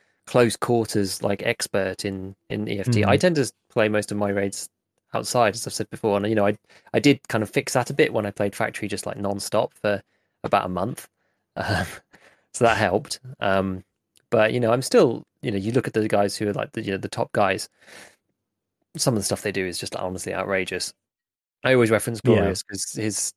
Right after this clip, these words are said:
Speaker 1: his Twitter feed is just the best thing that I've ever seen in E F T, but it's just, just crazy. But I think the whole, like, you know, the, the little, mm, mm, uh, a bat, a bat, you know, like, you, you, like,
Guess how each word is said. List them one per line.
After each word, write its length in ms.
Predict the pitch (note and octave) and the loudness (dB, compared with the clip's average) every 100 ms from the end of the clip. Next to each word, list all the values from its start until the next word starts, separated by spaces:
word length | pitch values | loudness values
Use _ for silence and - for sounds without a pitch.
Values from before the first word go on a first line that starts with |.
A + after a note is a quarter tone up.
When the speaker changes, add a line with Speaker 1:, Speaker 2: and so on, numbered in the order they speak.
| _ | _
Speaker 1:
his 160 | G#2+ G#2 | -6 -4
Twitter 220 | - G#2 | -4 -4
feed 260 | G#2 G2+ F#2+ | -4 -4 -4
is 100 | F#2 | -8
just 180 | F#2+ - - | -10 -10 -4
the 60 | |
best 260 | G2 F#2 - | -2 -2 -2
thing 180 | G2 F#2 | -4 -2
that 100 | F#2+ | -2
I've 100 | F#2+ | -2
ever 140 | G2 | -4
seen 260 | - F#2+ F2+ | -4 -4 -4
in 100 | F#2 | -4
E 80 | |
F 100 | F2+ | -6
T, 160 | - F2+ | -6 -8
but 160 | F2 F2+ | -6 -8
it's 180 | - | -6
just, 200 | A2+ - - - - D3 - _ _ | -6 -6 -8 -14 -14 -14 -20 _ _
just 160 | - - _ - | -8 -8 _ -2
crazy. 360 | G2+ F#2+ F2+ - - - | -2 0 -6 -10 -12 2
But 100 | A#2 | 4
I 120 | A#2+ | 6
think 200 | C3+ D3+ | 4 4
the 120 | B2+ | 4
whole, 220 | G#2+ B2+ A#2 | 6 6 6
like, 260 | A2 A2 | 4 2
you 60 | A2+ | 0
know, 120 | G2+ | -2
the, 160 | A2 - - | -2 -4 -4
the 100 | G#2+ | -2
little, 300 | A2 G#2 G2 _ - | 0 -2 -6 _ -10
mm, 80 | A#2+ _ _ _ - | -10 _ _ _ 0
mm, 100 | C3+ - _ _ _ _ | 0 -2 _ _ _ _
uh, 80 | F3 - _ _ _ - | 2 2 _ _ _ -4
a 60 | - | 0
bat, 160 | G#3 - _ _ _ - | 0 -2 _ _ _ -4
a 40 | - | 0
bat, 200 | - - | 0 0
you 120 | C#3 C3+ | 2 6
know, 100 | A#2 | 6
like, 160 | A#2+ | 6
you, 160 | B2 A#2+ B2+ | 0 -4 -4
you, 240 | B2 B2+ C3+ | 0 0 2
like, 180 | A#2+ | 0